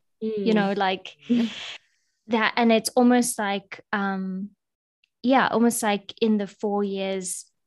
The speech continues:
Speaker 1: uh, between when you first went on sub, or the three years, so twenty sixteen to twenty nineteen, a
Speaker 2: Mm-hmm.
Speaker 1: lot of things happened in
Speaker 2: Yeah,
Speaker 1: publishing that
Speaker 2: maybe diverse
Speaker 1: changed. The
Speaker 2: books, yeah.
Speaker 1: conversation around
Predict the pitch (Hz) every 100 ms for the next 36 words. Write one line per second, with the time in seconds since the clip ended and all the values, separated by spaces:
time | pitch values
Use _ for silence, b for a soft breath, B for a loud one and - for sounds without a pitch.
0 | - 190 180 - 226 208 214 196 190 196
1 | 196 190 185 - 208 - 196 190 185 -
2 | 196 180 - 196 196 - - 214 190 -
3 | - 185 - - 220 214 214 185 202 175
4 | - 202 190 180 180 180 247 214 - _
5 | _ - 208 185 - - - 415 320 -
6 | 220 262 262 233 226 208 208 220 320 -
7 | 196 185 196 196 220 294 170 170 226 233
8 | 247 254 240 - 220 247 - 247 214 202
9 | 208